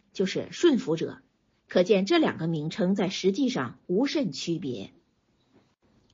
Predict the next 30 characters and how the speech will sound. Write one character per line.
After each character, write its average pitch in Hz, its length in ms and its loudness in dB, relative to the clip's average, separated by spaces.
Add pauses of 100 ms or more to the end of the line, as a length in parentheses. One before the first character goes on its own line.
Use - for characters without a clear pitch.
(920)
注 262 200 4
释 247 260 8
第 214 140 2
一 254 200 2
千 233 160 2
六 226 160 4
百 165 240 0
九 190 220 -2
十 - 160 -8
四 - 320 -2 (1000)
，“我 262 140 8
们 302 140 6
在 359 100 6
那 381 240 4
里 196 180 8
为 254 180 6
这 233 100 8
一 247 160 2
般 220 320 4
害 320 240 0
怕 262 220 2
痛 285 340 2
刑 220 260 2
的 285 100 6
人 175 360 4 (180)
移 226 260 4
下 302 280 0
了 - 180 -6
踪 254 320 8
迹。” 285 380 2